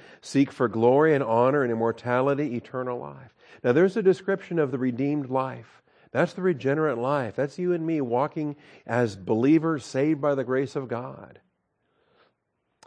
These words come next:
But then there's the crowd that's not saved by the grace of God. Those who are selfishly ambitious and do not obey the truth,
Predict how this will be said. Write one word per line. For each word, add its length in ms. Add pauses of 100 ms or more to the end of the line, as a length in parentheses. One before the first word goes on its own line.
(220)
But 200
then 220
there's 240
the 60
crowd 360
that's 160
not 400
saved 320
by 100
the 120
grace 340
of 100
God. 420 (560)
Those 420
who 120
are 120
selfishly 920
ambitious 800 (440)
and 340
do 260
not 280
obey 500
the 120
truth, 640